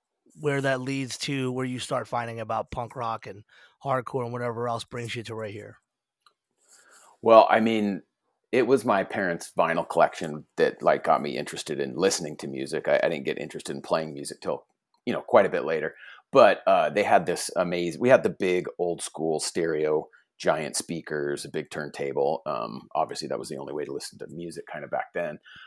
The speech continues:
Speaker 2: um, in the probably late seventies. Um, so I would go through and listen to the Beatles, the Stones, Hendrix, the Who, um, Wings,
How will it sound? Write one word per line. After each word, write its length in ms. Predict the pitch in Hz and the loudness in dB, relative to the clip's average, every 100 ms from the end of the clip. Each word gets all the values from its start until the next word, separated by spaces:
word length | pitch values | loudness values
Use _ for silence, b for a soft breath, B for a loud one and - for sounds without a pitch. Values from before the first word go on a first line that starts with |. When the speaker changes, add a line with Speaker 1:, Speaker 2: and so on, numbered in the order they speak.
| B - | B 6
Speaker 2:
um, 540 | 117 90 82 73 65 _ _ _ _ 107 | 6 6 2 -4 -12 _ _ _ _ -2
in 220 | 95 78 | -2 0
the 320 | 71 64 55 _ - | -2 -2 -4 _ 2
probably 440 | 98 123 104 80 | 4 6 2 0
late 340 | 76 76 90 - | -2 -4 -4 -2
seventies. 640 | 82 87 117 151 180 - - | 0 2 4 4 4 2 -2
Um, 480 | 90 80 73 65 - b b b b | -2 -2 -6 -10 -18 b b b b
so 160 | - | 4
I 220 | - 104 139 | 8 10 10
would 180 | 127 | 8
go 180 | 98 101 | 6 0
through 320 | - 104 101 | 0 2 2
and 120 | 78 90 | 2 0
listen 260 | 90 85 | -4 -6
to 120 | - 90 | -6 -6
the 100 | 175 | -2
Beatles, 520 | 107 95 95 92 - | 0 2 2 0 -4
the 100 | - | -8
Stones, 640 | - 95 85 80 80 - - | -2 0 0 -4 -8 -12 -6
Hendrix, 720 | - 87 85 78 - - - b b b b | -2 0 0 -2 -4 -8 -10 b b b b
the 160 | - - | -4 0
Who, 500 | 107 92 82 85 71 _ - | 2 2 2 0 -4 _ 0
um, 600 | 87 78 71 67 67 64 _ _ - - _ _ _ _ _ - | 2 2 0 -2 -8 -14 _ _ -20 -20 _ _ _ _ _ -18
Wings, 920 | - 98 120 117 113 110 113 104 - | -4 2 2 4 2 2 0 -2 -8